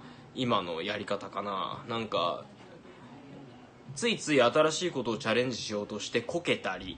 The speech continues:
えー、逆にそれが怖くていつもや-、えーと、いつもやれ-、やり慣れたことに止まってして、止まったりしています。あの、ぜひチャレンジしてこけてくださいって感じかな、俺からしたら。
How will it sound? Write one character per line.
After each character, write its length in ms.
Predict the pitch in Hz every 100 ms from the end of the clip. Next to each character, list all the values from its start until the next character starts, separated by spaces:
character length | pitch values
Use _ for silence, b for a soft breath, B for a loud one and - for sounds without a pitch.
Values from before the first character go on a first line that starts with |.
| B B B B -
え 320 | 107 104 101 107
ー、 20 |
逆 220 | 131 147
に 80 | 170
そ 100 | 165
れ 60 | 165
が 100 | 151
怖 200 | 151 -
く 60 |
て 60 | 113
い 60 |
つ 100 | 104
も 100 | 101
や-、 140 | 87 - - -
え 200 | 110 98
ー 20 | -
と、 180 | 104 113
い 60 |
つ 100 | 131
も 80 | 123
や 120 | 110
れ-、 200 | 107 113 - - -
や 160 | 117
り 80 | 113
慣 160 | 117 110
れ 80 | 107
た 100 | 101
こ 140 | 107
と 100 | 156
に 100 | 156
止 120 | 104
ま 80 | 101
っ 80 | 101
て 100 | 101
し 80 | -
て、 140 | - - - -
止 80 |
ま 120 | 104 104
っ 60 |
た 80 | 120
り 120 | 98
し 40 | -
て 80 | 78
い 40 |
ま 140 | 62
す。 120 | - - B B B B -
あ 160 | 123 117
の、 120 | 110
ぜ 260 | - 247
ひ 440 | 359 - - 98 - -
チ 100 | 151
ャ 80 | 131
レ 80 |
ン 80 | 110
ジ 120 | 95
し 80 | -
て 120 | 107
こ 180 | - 175
け 140 | 180 139
て 100 | -
く 120 | 104
だ 80 | 98
さ 140 | 107
い 40 |
っ 20 | 92
て 100 | 104
感 220 | 92 87
じ 80 | -
か 100 | 95
な、 80 | 78
俺 160 | 101 104
か 80 |
ら 120 | 95 101
し 80 |
た 80 | -
ら。 120 | -